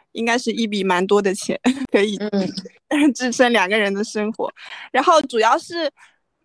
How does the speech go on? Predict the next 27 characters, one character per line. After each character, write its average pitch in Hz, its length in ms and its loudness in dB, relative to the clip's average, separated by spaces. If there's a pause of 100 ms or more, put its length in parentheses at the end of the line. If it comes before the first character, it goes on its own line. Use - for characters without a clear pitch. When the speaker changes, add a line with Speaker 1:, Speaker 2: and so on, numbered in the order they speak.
(100)
Speaker 1:
杨 233 220 -6
绛 339 160 0
先 339 220 -6
生 330 220 -4
他， 311 500 -2 (960)
呃， 214 420 -6
也 226 160 -4
知 311 140 -8
道 359 140 6
自 - 100 -8 (180)
己 208 220 -14
想 202 220 -6
要 208 120 -2
学 226 340 -6
习 233 220 -10
到 196 220 4
什 208 180 -4
么， 170 200 -4
就 302 200 -4
是 277 280 4 (500)
没 220 220 2
有 294 160 6
对 262 340 2
这 277 180 -2
个 240 140 6
学 190 400 0
历 311 140 0